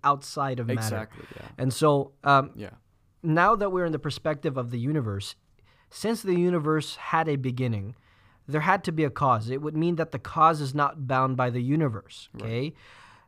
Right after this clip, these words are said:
Speaker 1: So because the universe is not infinite or eternal,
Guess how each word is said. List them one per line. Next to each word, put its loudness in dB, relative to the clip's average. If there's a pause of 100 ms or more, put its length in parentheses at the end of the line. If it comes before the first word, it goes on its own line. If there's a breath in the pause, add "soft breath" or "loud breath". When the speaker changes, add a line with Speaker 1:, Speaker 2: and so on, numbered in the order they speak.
Speaker 1:
So -2
because 0
the 0
universe 2
is -2
not 4
infinite -2
or 0
eternal, 0